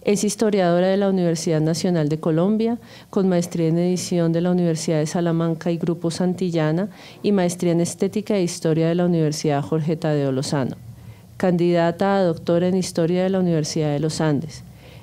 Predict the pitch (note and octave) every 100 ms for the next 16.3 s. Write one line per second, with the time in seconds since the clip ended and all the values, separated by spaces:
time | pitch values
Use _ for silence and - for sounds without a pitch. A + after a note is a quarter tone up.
0 | - F#3 F3 G3+ G3+ G#3 F#3 D#3+ E3+ G3
1 | F#3 F3 D3 D#3 E3+ F#3 F#3+ G3+ G3+ F#3
2 | - E3 D#3+ E3 F3+ F3 D#3+ E3 E3+ E3+
3 | E3+ D#3+ D#3+ F#3 F#3 F3 D#3+ D3+ E3 D#3
4 | D#3 D#3 E3 F#3+ F3+ - - - - -
5 | - E3 E3 D#3+ F3 F3 F#3 G3+ G#3 F3
6 | D#3 D#3+ E3+ F3+ A3 A3 G#3+ G3 - -
7 | F#3+ F#3 - - F#3+ F#3+ E3+ E3 D#3 D#3
8 | E3 D#3+ F3 D#3 D#3+ E3 D#3+ E3 D3+ D3
9 | - C#3+ C#3+ C#3 D3+ C#3 B2 - - _
10 | _ _ _ - - - - - F#3+ F#3+
11 | F#3+ G#3+ A3+ A3+ A#3 A3+ F#3 F3+ E3 E3
12 | F#3+ F#3 F3 D#3+ E3 E3+ F3 F3+ E3 D#3+
13 | D3+ D#3 F#3 G#3 A3 G#3 F3+ E3 D#3+ D#3
14 | D#3 E3 F3+ E3+ D#3+ D#3 E3+ F3+ F3 D#3+
15 | D#3 D#3+ E3+ D#3+ D#3+ F3 E3+ D#3 D3+ E3
16 | D#3+ E3+